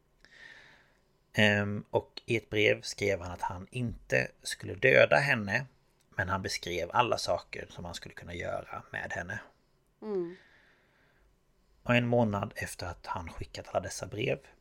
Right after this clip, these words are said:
Speaker 1: i februari nittonhundraåttiosex, så gick Richard själv till H R och pratade med dem om att de inte kunde kontrollera vem han träffade.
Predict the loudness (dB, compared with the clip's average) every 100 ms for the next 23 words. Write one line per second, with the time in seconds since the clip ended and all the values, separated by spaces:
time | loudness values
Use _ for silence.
0 | _ -8 -6 -6 -8 -8 -2 0 0 -2
1 | -6 -8 -10 -10 -8 -2 2 2 -2 -6
2 | -8 _ _ -18 -8 -4 -4 -6 -14 -2
3 | 0 0 -2 -4 2 4 4 2 -8 -2
4 | 0 0 -4 -8 -16 _ _ _ -8 -6
5 | -6 2 4 4 2 -8 -4 -4 -6 -10
6 | -12 -10 -10 -12 -8 -6 -6 -6 -10 -8
7 | -8 -8 -10 -10 -8 -6 -8 -10 -10 -8
8 | -10 -12 -8 -8 -4 2 2